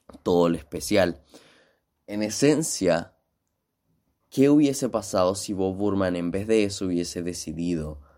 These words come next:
em, no sé, ir a terapia o buscar una forma de estar mejor? ¿Inside existiría? ¿Seguiría siendo igual de bueno?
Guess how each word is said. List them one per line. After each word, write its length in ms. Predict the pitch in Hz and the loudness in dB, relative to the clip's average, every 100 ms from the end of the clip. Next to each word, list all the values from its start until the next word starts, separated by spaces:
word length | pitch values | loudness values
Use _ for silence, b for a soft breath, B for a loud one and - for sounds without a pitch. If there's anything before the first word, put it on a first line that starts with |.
| b b b _ | b b b _
em, 600 | 82 80 80 76 71 69 71 - _ _ - | -6 -2 -2 -2 -4 -4 -8 -14 _ _ -12
no 100 | 87 | -2
sé, 160 | - | 2
ir 120 | 98 | 2
a 100 | 85 | 2
terapia 640 | 85 85 92 92 85 82 80 | 0 2 2 2 0 -2 -2
o 500 | 78 - 101 104 98 - | -4 -8 -12 -14 -16 -12
buscar 320 | 87 - 98 | -12 -4 0
una 160 | 90 87 | 0 -2
forma 240 | 92 82 | -4 -4
de 60 | 80 | -6
estar 180 | - 80 | -6 -8
mejor? 380 | 78 92 80 - B B B _ - | -6 -6 -6 -10 B B B _ -6
¿Inside 480 | 107 104 101 101 113 | 0 2 4 2 2
existiría? 640 | 113 120 - 101 95 110 | -2 -6 -8 -4 2 2
¿Seguiría 420 | 135 107 95 98 101 | 2 0 0 0 -2
siendo 300 | 117 110 104 | -2 0 0
igual 340 | 98 101 107 | 2 2 2
de 100 | 98 | 0
bueno? 480 | 85 82 87 117 | 0 -2 -2 -6